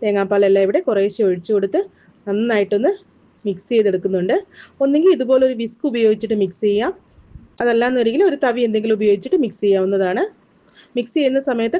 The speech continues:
കട്ടകളൊന്നും ഒട്ടും തന്നെ ഉണ്ടാവാൻ പാടില്ല. ഇനിയിപ്പോൾ നിങ്ങൾക്ക് അഥവാ കട്ടകൾ എന്തെങ്കിലും ഉള്ളതായിട്ട് തോന്നുവാണെന്നൊരിക്കൽ മിക്സിയുടെ വലിയ ജാറിലിട്ട് ഒന്ന് കറക്കിയെടുത്താൽ മതിയാകും. അങ്ങനെയാണെങ്കിൽ ആ കട്ടകൾ എന്തെങ്കിലും ഉണ്ടെങ്കിൽ അതൊക്കെ അങ്ങ്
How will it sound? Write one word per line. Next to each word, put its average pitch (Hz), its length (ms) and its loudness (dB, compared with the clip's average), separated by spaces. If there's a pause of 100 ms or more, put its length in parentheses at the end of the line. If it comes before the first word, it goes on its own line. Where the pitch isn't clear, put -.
കട്ടകളൊന്നും 247 540 0
ഒട്ടും 277 300 -2
തന്നെ 254 180 -2
ഉണ്ടാവാൻ 208 420 0
പാടില്ല. 202 280 0 (540)
ഇനിയിപ്പോൾ 302 300 0
നിങ്ങൾക്ക് 285 280 0
അഥവാ 254 220 0 (360)
കട്ടകൾ 277 340 2
എന്തെങ്കിലും 269 320 0
ഉള്ളതായിട്ട് 247 440 0
തോന്നുവാണെന്നൊരിക്കൽ 226 840 0 (100)
മിക്സിയുടെ 262 380 0 (140)
വലിയ 247 200 2 (120)
ജാറിലിട്ട് 208 540 0 (580)
ഒന്ന് 302 220 0 (140)
കറക്കിയെടുത്താൽ 233 640 0
മതിയാകും. 190 420 0 (240)
അങ്ങനെയാണെങ്കിൽ 233 520 -2
ആ - 80 -14
കട്ടകൾ 220 320 -2
എന്തെങ്കിലും 208 320 -2
ഉണ്ടെങ്കിൽ 196 260 -2 (420)
അതൊക്കെ 214 300 0
അങ്ങ് 226 120 -4